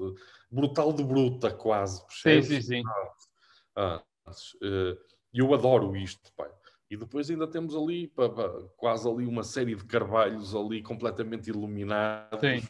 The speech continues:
Speaker 1: pá. Um bocadinho de luz que entra no primeiro, que en-, entrar no primeiro plano, e se reparares, ainda tens depois, por trás da neblina, ainda tens mais, eh, mais, eh,
Speaker 2: Luz.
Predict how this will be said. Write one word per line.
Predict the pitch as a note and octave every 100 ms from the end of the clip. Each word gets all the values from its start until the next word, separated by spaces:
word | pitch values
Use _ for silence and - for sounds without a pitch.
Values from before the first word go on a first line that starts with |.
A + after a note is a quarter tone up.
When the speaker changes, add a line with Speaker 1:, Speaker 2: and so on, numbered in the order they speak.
| _ -
Speaker 1:
pá. | G2+ F#2+ _ _ _ _
Um | A#2+ B2+
bocadinho | B2+ B2 B2+ A2+
de | C3
luz | B2 A#2+ A#2+
que | B2+
entra | A#2 A#2 A2+
no | A2
primeiro, | A2+ A2 A2+ A2
que | -
en-, | C3+ -
entrar | B2+ B2 C3+ A#2+
no | A2+
primeiro | A#2 A2 A2+ G#2+
plano, | - G#2+ G#2+ A2+ B2+ - - - -
e | B2+
se | -
reparares, | C3 B2+ C3 B2 C3+ C#3 - - - -
ainda | C3+ C3+ C3 B2+
tens | C3 C#3 B2
depois, | B2+ B2+ B2+ C#3 C3
por | - B2
trás | B2 C#3+ C#3+ C3
da | B2+
neblina, | B2 A#2+ A2+ A2 A#2+ B2+ B2+
ainda | B2 B2
tens | B2+ B2+ B2
mais, | A#2+ B2+ B2+ B2 B2+ B2 A#2+
eh, | A#2+ A#2+ - _ _ _ _
mais, | A#2 A#2+ B2 A#2 A2 -
eh, | A#2 G#2+ F2+
Speaker 2:
Luz. | C3 A#2+